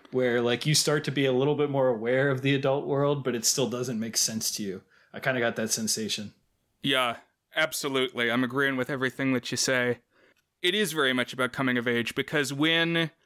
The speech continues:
Speaker 2: Draug children reach a certain point in their development, a certain age, they begin to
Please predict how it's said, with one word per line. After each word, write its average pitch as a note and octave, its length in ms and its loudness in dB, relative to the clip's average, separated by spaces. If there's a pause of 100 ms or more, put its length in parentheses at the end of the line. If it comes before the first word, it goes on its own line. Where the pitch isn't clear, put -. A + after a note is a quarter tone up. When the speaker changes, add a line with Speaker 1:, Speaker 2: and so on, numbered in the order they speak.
(140)
Speaker 2:
Draug C#3+ 520 0
children C3+ 760 0 (600)
reach D3+ 520 0
a C#3 80 0
certain C#3+ 360 -2
point C#3+ 400 -2
in C3 60 -6
their C3+ 100 0
development, C3 500 0
a B2+ 40 -2
certain C3 320 0
age, B2+ 520 0 (400)
they C#3 380 2 (120)
begin D3 480 0
to C#3+ 580 2